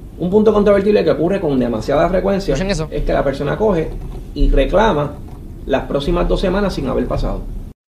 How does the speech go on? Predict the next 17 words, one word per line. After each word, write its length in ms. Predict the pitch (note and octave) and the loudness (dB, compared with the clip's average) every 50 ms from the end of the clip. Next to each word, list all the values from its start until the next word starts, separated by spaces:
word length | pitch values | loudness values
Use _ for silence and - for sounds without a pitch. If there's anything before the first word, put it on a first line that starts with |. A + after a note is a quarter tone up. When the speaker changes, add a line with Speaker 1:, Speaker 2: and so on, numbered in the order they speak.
| _ _ _ _ _ _ _ | _ _ _ _ _ _ _
Speaker 2:
Yo 120 | - D#3+ D#3 | -8 -8 -6
quisiera 360 | E3 F3+ E3+ F#3+ G3+ G#3 G3+ | -6 -6 -6 -4 -4 -4 -2
saber, 680 | G#3 G#3+ G#3 G#3 A3 A3 G3+ E3+ D#3 D#3 E3+ _ _ _ _ | -2 -2 -2 0 0 0 0 -2 -4 -6 -12 _ _ _ _
yo 180 | C#3 C3+ C#3 D3 | -14 -14 -12 -10
quisiera 360 | D#3 E3 D3 F3 F#3 F#3 E3 | -10 -12 -10 -6 -6 -6 -4
saber 600 | F3 F#3 F#3 G3 F#3 E3+ D3 C#3+ C#3+ D3 _ _ _ _ _ _ _ _ _ | -2 -2 0 0 0 0 -2 -6 -10 -14 _ _ _ _ _ _ _ _ _
la 180 | - D3+ C#3+ C#3+ | -10 -6 -6 -4
veracidad 500 | C#3+ C#3+ C#3 C#3 A#2+ B2+ C3+ C#3 C#3+ D3 | -4 -4 -4 -6 -6 -8 -8 -6 -6 -6
de 240 | D3+ D#3+ D3 C3+ C3+ | -6 -6 -6 -6 -6
eso. 220 | C3 A2 A#2 G2 _ _ _ _ _ _ _ _ _ _ _ _ _ _ _ _ _ | -10 -12 -18 -20 _ _ _ _ _ _ _ _ _ _ _ _ _ _ _ _ _
Porque 1300 | - D#3 D3+ D3+ D3+ D3+ C#3+ - - D#3 D3 D3 D3 D3 D3 D3 C#3+ C#3+ C#3+ C#3+ C#3 C#3 C#3 C#3 C3+ C3+ | -8 -6 -4 -4 -4 -6 -8 -10 -8 -6 -6 -4 -4 -4 -4 -4 -6 -6 -6 -6 -6 -6 -6 -8 -10 -10
yo 120 | B2 D3 C#3 | -12 -12 -12
sé 80 | - | -10
que 100 | E3+ F#3 | -10 -10
por 100 | E3+ F#3 | -8 -6
lo 100 | F3+ F#3 | -8 -6
menos 280 | F3+ F#3+ F#3+ G3 F#3 D3+ | -8 -6 -6 -6 -8 -8